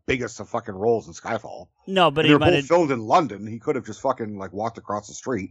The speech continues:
Speaker 2: Unless there was some kind of, like, you can't appear, it, you know, like, sometimes
Speaker 1: I
Speaker 2: there's shit, you know, there's shit like that sometimes. But
Speaker 1: That,
Speaker 2: anyway,
Speaker 1: that
Speaker 2: that's
Speaker 1: was a thing back in the fucking fifties where you're contracted to a studio, but now you can flip-flop all, all as much as you want.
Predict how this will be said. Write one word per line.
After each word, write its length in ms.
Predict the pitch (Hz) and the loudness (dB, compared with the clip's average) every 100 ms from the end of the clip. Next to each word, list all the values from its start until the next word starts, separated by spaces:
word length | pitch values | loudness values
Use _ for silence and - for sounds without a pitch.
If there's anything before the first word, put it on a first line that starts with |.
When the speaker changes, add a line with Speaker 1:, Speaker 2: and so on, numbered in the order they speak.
| 143 | -6
Speaker 2:
Unless 300 | 151 156 143 | -2 0 0
there 100 | 139 | -2
was 100 | 131 | -2
some 180 | 143 127 | -4 -2
kind 200 | 135 131 | -2 0
of, 100 | 131 | 0
like, 220 | 131 - | -2 -2
you 100 | 131 | -8
can't 360 | - 131 131 - | -8 -8 -8 -12
appear, 640 | 113 - 135 123 123 120 | -14 -8 -6 -4 -4 -4
it, 180 | 120 120 | -8 -10
you 140 | 143 | -8
know, 120 | 131 | -6
like, 180 | 117 120 | -6 -8
sometimes 400 | - 120 123 113 | -6 -4 -4 -4
Speaker 1:
I 40 | 120 | -6
Speaker 2:
there's 100 | 110 | -6
shit, 260 | - - | -10 -6
you 120 | 196 190 | 0 2
know, 160 | 143 | 2
there's 160 | 139 135 | 2 0
shit 160 | 143 | -2
like 120 | 123 120 | -4 -6
that 180 | 120 | -6
sometimes. 360 | 113 120 117 123 | -6 -6 -6 2
But 80 | 175 | 8
Speaker 1:
That, 140 | 165 | 10
Speaker 2:
anyway, 180 | 143 131 | 10 8
Speaker 1:
that 80 | 175 | 6
Speaker 2:
that's 120 | 208 | 8
Speaker 1:
was 140 | 196 | 6
a 60 | 165 | 4
thing 340 | - 170 160 | 2 2 2
back 300 | 123 139 131 | 2 0 0
in 60 | 131 | -4
the 80 | 117 | -2
fucking 420 | - 123 113 98 | -2 -2 -4 -10
fifties 440 | - 139 127 107 | -4 -4 -2 -6
where 100 | 101 | -6
you're 180 | 98 87 | -8 -10
contracted 840 | - - 156 135 - 110 92 101 90 | -14 -2 2 2 0 -4 -4 -12 -14
to 180 | 95 92 | -12 -14
a 40 | |
studio, 340 | - 123 98 | -8 -4 -4
but 100 | 85 | -2
now 160 | 101 131 | 2 2
you 100 | 101 | 0
can 120 | - | -4
flip-flop 400 | - 117 98 85 | -2 -2 0 -2
all, 260 | 87 95 87 | 2 4 2
all 140 | 95 98 | -2 -4
as 140 | 87 | 0
much 180 | 101 92 | -2 -2
as 140 | 80 | -6
you 100 | 78 | -10
want. 440 | 76 95 - - | -4 -4 -4 -10